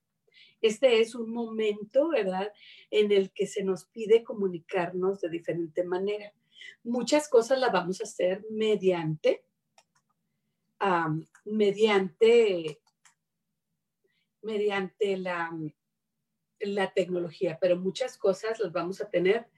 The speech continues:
frente a frente, ¿verdad? Entonces, esas personas con las que nos toca, nos toca estar, nos toca compartir.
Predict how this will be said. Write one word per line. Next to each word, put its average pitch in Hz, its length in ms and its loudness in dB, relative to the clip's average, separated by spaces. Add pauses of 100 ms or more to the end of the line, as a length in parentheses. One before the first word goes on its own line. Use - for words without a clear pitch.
(260)
frente 196 680 2
a 156 160 -8
frente, 160 760 -6
¿verdad? 165 520 -6 (580)
Entonces, 220 880 2 (320)
esas 240 320 -4
personas 262 560 -4
con 220 160 -6
las 202 180 -6
que 190 140 -2
nos 190 240 -2
toca, 240 560 0 (1120)
nos 208 260 -2
toca 233 260 2
estar, 254 320 -2 (680)
nos 214 220 -6
toca 233 300 -2
compartir. 220 800 -4